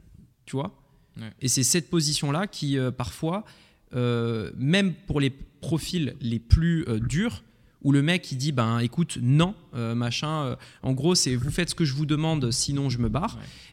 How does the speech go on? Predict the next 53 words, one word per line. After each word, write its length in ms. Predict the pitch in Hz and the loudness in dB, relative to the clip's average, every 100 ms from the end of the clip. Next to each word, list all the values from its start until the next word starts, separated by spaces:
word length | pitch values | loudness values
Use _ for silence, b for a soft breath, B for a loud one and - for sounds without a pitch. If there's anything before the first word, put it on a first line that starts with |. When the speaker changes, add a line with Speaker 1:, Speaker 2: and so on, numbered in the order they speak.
| 117 | 0
Speaker 1:
Et 60 | |
ben, 160 | 120 113 | 2 2
parfois, 440 | 120 - 170 214 202 | 0 -2 0 0 0
ils 80 | 139 | -2
se 100 | - | 0
remettent 280 | 151 139 131 | 2 0 0
en 80 | 131 | 0
question 420 | 127 - 180 254 B B B | 0 0 -2 -4 B B B
parce 180 | 135 - | 0 2
qu'ils 260 | 170 151 | 2 0
voient 140 | 127 135 | 2 2
bien 200 | 127 165 | 2 0
que 120 | - | 0
toi, 200 | 123 156 | -2 -2
t'as 120 | 147 120 | -2 -2
des 100 | 113 | 0
règles 240 | 113 110 | -2 -2
aussi 300 | 107 - 240 B B B | -2 -2 -4 B B B
et 140 | - 120 | -2 -2
que, 580 | - 127 123 120 117 110 | 0 0 2 2 0 0
et 120 | 117 | -2
que, 240 | - 127 117 | 0 0 0
ben, 380 | 107 107 107 - | 0 0 -2 -2
eux, 240 | 220 277 - | -2 -2 -2
c'est 280 | - 131 - | -2 0 -2
eux 140 | 269 | -4
qui 200 | - - | -4 -2
ont 80 | 151 | 0
quelque 240 | 139 127 | 0 0
chose 200 | 127 127 | -2 -2
à 60 | 117 | -4
perdre 240 | - 113 | -2 -4
parce 160 | - 113 | -4 -4
que 80 | 120 | -4
toi, 320 | - 165 226 | -4 -2 -2
ça 140 | - | -4
va 120 | 113 107 | -4 -4
pas 120 | 120 | -4
changer 240 | 123 117 | -4 -4
ta 100 | 117 | -4
vie. 120 | 165 175 - _ _ _ - - | -6 -8 -16 _ _ _ -20 -14
Speaker 2:
Hmm. 100 | 120 - - _ _ - - _ _ _ 117 | -14 -14 -20 _ _ -20 -20 _ _ _ -12
Ouais, 100 | 120 | -12
c'est 200 | - - | -12 -16
cette 200 | 98 110 | -14 -12
notion 300 | 110 - 127 | -12 -8 -8
de 120 | 98 | -6
Speaker 1:
Tu 80 | 135 | -2
vois ? 120 | 180 | -2
Speaker 2:
rien 80 | 123 | -2
avoir 240 | 117 113 110 | -8 -10 -12
à 60 | |
perdre 400 | - 123 139 120 | -10 -12 -10 -14